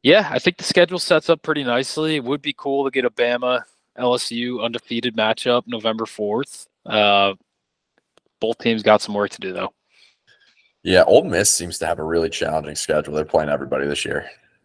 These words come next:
Speaker 2: Everybody in the top fifteen. Um, them and the Gamecocks, I think, are, like, literally two top five. Um,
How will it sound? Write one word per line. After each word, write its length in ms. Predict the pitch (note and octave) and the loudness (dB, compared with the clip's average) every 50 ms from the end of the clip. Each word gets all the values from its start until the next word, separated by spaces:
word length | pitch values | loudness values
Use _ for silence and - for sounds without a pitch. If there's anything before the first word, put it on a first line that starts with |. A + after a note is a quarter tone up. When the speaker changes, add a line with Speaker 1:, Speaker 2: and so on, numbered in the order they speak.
| _ _ _ _ _ _ | _ _ _ _ _ _
Speaker 2:
Everybody 300 | - F#2 F#2 F2+ F2+ F2+ | 2 2 6 6 6 6
in 60 | F2+ E2+ | 4 2
the 60 | E2 | 0
top 260 | - - D#2+ D#2+ - | 4 4 4 4 4
fifteen. 540 | - D#2+ D#2+ - - - D#2+ D#2+ D#2+ D2+ D#2 _ _ _ _ _ _ _ _ _ _ _ _ _ _ _ _ _ _ _ - | 0 -6 -6 -6 -6 -8 -8 -8 -8 -10 -12 _ _ _ _ _ _ _ _ _ _ _ _ _ _ _ _ _ _ _ 4
Um, 520 | E2 E2+ E2+ E2+ E2 E2 D#2+ D#2 D2+ D#2 - | 6 8 8 8 8 6 6 4 0 -4 -2
them 140 | F2 F2+ F#2 | -2 -2 0
and 60 | F2+ | -2
the 40 | E2+ | -4
Gamecocks, 600 | D#2 D#2 D#2+ D#2+ D#2 - E2 D2 C#2 D2 - - | -2 -4 -4 -4 -4 -2 0 0 0 0 -2 -6
I 40 | D#2 | -8
think, 160 | D2 D#2+ D2+ D2 | -8 -8 -8 -6
are, 40 | |
like, 220 | D2 D2+ C#2+ - - | -6 -6 -6 -4 -4
literally 320 | D#2 D2+ D2+ D2+ D2+ D2+ - _ _ _ _ | -2 -2 0 -2 -4 -6 -8 _ _ _ _
two 260 | - D#2 D2+ D2+ - _ | -6 -6 -6 -6 -10 _
top 360 | - - - A2+ - - _ - | -2 -2 -2 -2 -2 -10 _ -8
five. 380 | - G1+ - - - - - _ _ - | -6 -6 -6 -6 -8 -12 -18 _ _ 0
Um, 560 | F2+ F#2 F#2 F#2+ F#2 F2+ F2 F2 E2+ E2 E2+ | 4 6 6 6 6 4 2 -2 -8 -14 -16